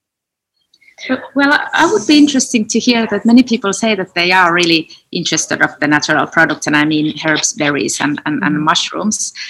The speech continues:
Speaker 1: and that, that they would like to use them more. Is there some, like, uh, ideas, uh, people could give us? Let's say that someone would like to have them more into their breakfast or, or whatever, we would be really happy to hear, because many people say that they wa-,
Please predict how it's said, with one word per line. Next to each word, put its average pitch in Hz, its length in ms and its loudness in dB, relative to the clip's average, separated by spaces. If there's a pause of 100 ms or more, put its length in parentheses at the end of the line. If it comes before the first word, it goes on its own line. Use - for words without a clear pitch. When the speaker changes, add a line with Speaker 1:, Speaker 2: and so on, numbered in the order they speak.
(140)
Speaker 1:
and 165 120 -6
that, - 240 -6
that 156 180 -4
they 160 100 -2
would 156 140 -4
like 160 220 0
to - 100 -2
use 160 320 0
them 151 220 -6
more. 170 340 -4 (320)
Is 202 240 -2
there 185 180 -2
some, 202 380 -2
like, 180 320 -2
uh, 165 160 2
ideas, 202 760 0 (300)
uh, 220 340 4 (360)
people 220 280 2
could 202 200 -2
give 214 160 2
us? - 340 0 (220)
Let's 185 200 -4
say 190 160 -2
that 175 200 -4
someone 175 340 -2
would 170 140 -6
like 170 200 0
to 165 280 -2 (320)
have 160 240 0
them 160 320 -2
more 165 460 2
into 160 220 -2
their 156 140 0
breakfast - 560 -4
or, 190 320 2
or 170 160 0
whatever, 170 360 0
we 156 140 -4
would 160 240 -6
be 151 100 -4
really 160 260 -2
happy - 260 -6
to - 180 -6
hear, 160 180 -2
because - 320 -8
many 220 140 0
people 196 240 -2
say 185 220 -4
that - 180 -10
they 151 120 -2
wa-, 143 160 -2